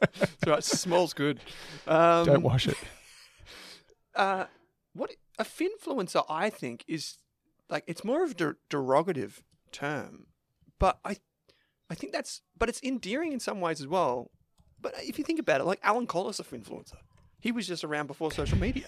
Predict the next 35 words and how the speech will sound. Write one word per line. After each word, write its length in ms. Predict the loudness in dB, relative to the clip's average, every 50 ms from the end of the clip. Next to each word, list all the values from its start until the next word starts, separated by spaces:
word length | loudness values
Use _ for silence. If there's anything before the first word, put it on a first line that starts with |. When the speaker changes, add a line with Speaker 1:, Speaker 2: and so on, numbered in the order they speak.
| -14
Speaker 2:
<laughs> 100 | -20 _
You're 80 | -16 -10
trying 280 | -10 -4 0 0 0 0
to 60 | -2
put 220 | -2 -2 -2 -2 -2
yourself 260 | -8 -10 -12 -18 -20 _ _ -6 -6 -4 _ 0
Speaker 1:
No, 80 | 2
no, 100 | 4 6
but 160 | 4 4 4
if 160 | 4 2 2 2
you 80 | 2
think 160 | 0 0 -2
about 220 | 0 2 2 2 2
it, 80 | 2
right? 120 | 0 2 2
Like, 140 | 0 0 0
like, 100 | -4 -4
think 180 | -4 -4 -6 -4
of 60 | -2
that, 160 | -2 -2 -2
the 60 | -4
people 420 | -6 -6 -8 -8 -6 -4 -4 -2 0
that, 120 | -2 -2
like, 160 | -2 -6 -2
Noel 180 | 0 0 0 2
Whittaker, 380 | 2 2 0 0 -2 -8 -8 -8 _ _ _ _ _ _ _
like, 100 | -10 -10 _ _ _ _ _ _ _ _ _
these 180 | -2 0 0 0
people, 460 | -2 -2 -2 -2 -4 -6 -6 -6 -8 _ _
right? 120 | -4 0
We 60 | 0
don't 100 | 0 -2
call 160 | -2 -4 -4
them 180 | -4 -4 -6 -8
finfluencers, 760 | -8 -10 -12 -12 -14 -16 -16 -16 -14 -12 -12 -12 -12 -14 -18